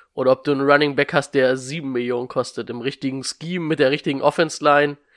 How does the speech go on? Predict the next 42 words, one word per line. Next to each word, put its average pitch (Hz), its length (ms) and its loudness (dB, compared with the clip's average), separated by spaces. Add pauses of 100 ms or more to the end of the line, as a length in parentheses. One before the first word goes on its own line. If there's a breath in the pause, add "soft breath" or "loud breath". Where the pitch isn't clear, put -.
(720 soft breath)
kann 151 160 2
das 139 180 2
jeder 135 380 2
oder 117 180 -4
kann 127 220 -4
da 127 60 2
jeder 135 340 2
halbwegs 143 520 -2
vernünftige 139 440 -4
Running 131 320 -2
Back 127 200 -8
ordentlich 131 360 -4
was 110 160 -8
leisten, 123 420 -4
ne? 113 100 -6
Und 107 160 -8
du 107 120 -16
beschneidest 131 640 -4
dich 127 140 -8
halt 113 220 -2 (420 loud breath)
in - 120 -6
der 131 140 2
restlichen 127 400 -4
Kaderplanung. 113 580 -2
Hast 131 160 -4
du 127 40 0
ja 127 40 0
auch 120 60 -4
bei 131 100 0
den 127 120 -2
Cowboys 117 420 0
gesehen. 101 380 -8 (1500 soft breath)
Durch 131 160 -6
diese 127 260 -8
riesen 135 320 -10
Running 113 320 -4
Back 110 160 -10
Verträge. 101 420 -8
Aber 110 240 -4
für 131 200 -6
die 131 120 -4
Rams, 151 600 0